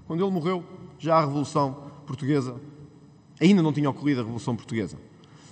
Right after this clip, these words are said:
Mas ele disse esta frase que nós nos devíamos recordar sempre. "Aqueles governantes que são muito bons a arranjar desculpas,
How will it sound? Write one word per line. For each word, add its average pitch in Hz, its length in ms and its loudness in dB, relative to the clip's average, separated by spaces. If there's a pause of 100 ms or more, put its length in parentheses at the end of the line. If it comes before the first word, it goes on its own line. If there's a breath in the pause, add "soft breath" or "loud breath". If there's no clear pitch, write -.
Mas 143 140 2
ele 220 140 6
disse 226 180 0
esta 202 240 2
frase 185 320 0
que 185 60 -6
nós 175 140 0
nos 165 140 0
devíamos 160 280 0
recordar 143 400 2
sempre. 107 320 -8 (960 loud breath)
"Aqueles 214 320 2
governantes 190 580 4
que - 100 -12
são 185 140 4
muito 190 280 2
bons 185 220 2
a 180 60 -2
arranjar 156 360 0
desculpas, - 560 -4